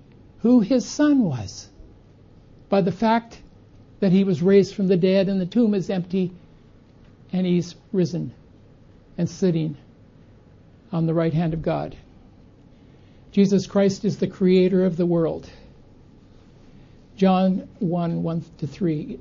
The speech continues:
"In the beginning was the Word, and the Word was with God, and the Word was God. He was in the beginning with God. All things came into being through him,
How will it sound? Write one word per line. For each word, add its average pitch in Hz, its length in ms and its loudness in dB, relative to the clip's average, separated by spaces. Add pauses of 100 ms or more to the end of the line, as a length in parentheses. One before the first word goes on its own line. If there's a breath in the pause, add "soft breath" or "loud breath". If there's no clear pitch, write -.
"In 190 160 4
the 180 80 2
beginning 190 400 2
was 185 200 -2
the 170 140 -2
Word, 175 460 4
and 170 220 -4
the 165 100 -2
Word 185 340 4
was 160 220 -4
with 175 220 -4
God, 170 240 -2
and 165 160 -4
the 160 100 -2
Word 175 460 2
was 175 300 -2
God. 175 380 -6 (600)
He 165 100 -2
was 151 300 -4
in 214 180 4
the 196 80 6
beginning 180 460 2
with 165 200 -8
God. 170 380 -6 (240)
All 202 220 2
things 196 360 -2
came 226 400 0
into 185 200 -2
being 170 320 -2
through 233 500 2
him, 190 540 -2